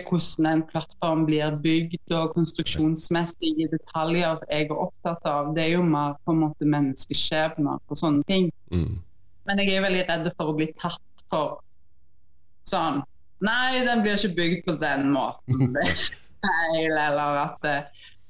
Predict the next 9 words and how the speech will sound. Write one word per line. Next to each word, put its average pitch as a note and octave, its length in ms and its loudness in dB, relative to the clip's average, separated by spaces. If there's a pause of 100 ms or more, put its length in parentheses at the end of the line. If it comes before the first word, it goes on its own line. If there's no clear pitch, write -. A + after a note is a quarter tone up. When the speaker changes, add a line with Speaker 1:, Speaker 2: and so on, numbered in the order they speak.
(380)
Speaker 1:
ehm, D#3 680 2 (680)
og F3 120 -2
det, F3 160 2 (1040)
det F#3 180 0
er E3 80 0
nok G#3+ 160 0
et A#3 80 0
ganske G#3+ 400 2
mørkt E3+ 480 2